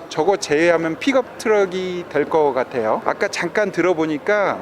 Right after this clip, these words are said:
어, 대창모터스 관계자가 픽업 트럭도 생각하고 있다고 얘기를 하시더라고요. 근데 이게 기존에 대창모터스 다니고를 봤던 거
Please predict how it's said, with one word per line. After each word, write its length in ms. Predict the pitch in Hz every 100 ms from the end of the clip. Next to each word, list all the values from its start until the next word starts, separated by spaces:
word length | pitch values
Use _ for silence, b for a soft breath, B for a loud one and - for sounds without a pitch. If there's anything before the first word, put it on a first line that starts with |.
| 92 101
어, 280 | 110 117 117
대창모터스 640 | 151 202 190 180 190 -
관계자가 1160 | 135 120 139 143 139 131 123 120 117 113 98 - - B B B -
픽업 240 | - 254 240 - -
트럭도 1300 | - 202 190 180 175 170 160 - - - 254 208 208 226 -
생각하고 600 | - 220 220 - 208 175
있다고 380 | 135 160 139 123
얘기를 480 | 135 131 151 139
하시더라고요. 680 | 170 202 175 143 104 101 156 - - B B B B -
근데 160 | 185
이게 240 | 160 160 185 - - - - -
기존에 380 | - 165 220 196
대창모터스 600 | - 135 185 180 170 156
다니고를 560 | - 131 147 165 165 151
봤던 480 | - - 170 156 143
거 420 | 143 135 131 135